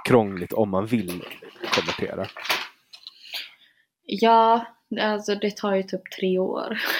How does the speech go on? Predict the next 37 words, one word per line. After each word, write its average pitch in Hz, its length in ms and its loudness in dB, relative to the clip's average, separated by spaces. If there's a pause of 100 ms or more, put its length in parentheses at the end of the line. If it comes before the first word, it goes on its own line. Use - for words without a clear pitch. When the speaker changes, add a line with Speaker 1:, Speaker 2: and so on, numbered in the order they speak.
(160)
Speaker 2:
<laughs> 294 380 8
Speaker 1:
Och 285 80 4
så 107 80 -4
ska - 140 -2
man 107 160 4
fråga 104 440 4
en 92 80 -2
imam 95 400 4
tre 98 260 0
gånger 92 420 0
och 95 80 -6
så - 60 -10
ska - 160 -8
de 254 100 8
säga 247 180 4
Speaker 2:
Mm. 95 180 -2
Speaker 1:
nej 85 160 -2
och 90 80 -4
så - 140 -8
vidare. 90 340 -6 (300)
Speaker 2:
Ja. 208 420 2 (420)
Nej, 247 100 4
men 254 120 4 (180)
alltså 233 160 0
jag, 233 240 4
jag 233 220 0
hör 247 260 4
vad 226 100 2
du 226 60 2
säger 214 720 0 (100)
och, - 640 -6
eh, 190 500 2 (680)
jag 196 120 0
tror 220 300 4
alltså 196 260 2
att 175 420 0
det, 185 440 4